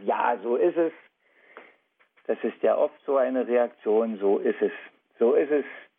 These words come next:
Will jemand auf die Reise gehen, wird er ein Ziel sich suchen. Preisgünstig, sicher, wunderschön, so wird er es wohl buchen. Doch manchmal gibt es plötzlich Halt, weil Dinge sich ergeben, ob das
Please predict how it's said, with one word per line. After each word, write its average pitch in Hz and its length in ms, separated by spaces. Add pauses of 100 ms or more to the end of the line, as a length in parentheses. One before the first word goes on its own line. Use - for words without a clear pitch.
(640)
Will 170 180
jemand 240 400
auf 220 160
die 202 140
Reise 226 460
gehen, 214 460
wird 185 220
er 180 240
ein 170 260 (140)
Ziel 208 320
sich 123 160 (100)
suchen. 110 380 (640)
Preisgünstig, 160 960 (360)
sicher, 156 460 (500)
wunderschön, 139 840 (580)
so 131 220
wird 131 160
er 143 160
es 139 160
wohl 165 140
buchen. 107 400 (1120)
Doch 185 160
manchmal 214 580
gibt 202 240
es 202 120 (160)
plötzlich - 540
Halt, 190 300 (540)
weil 123 260
Dinge 160 380
sich 151 180
ergeben, 160 680
ob 139 220
das 147 160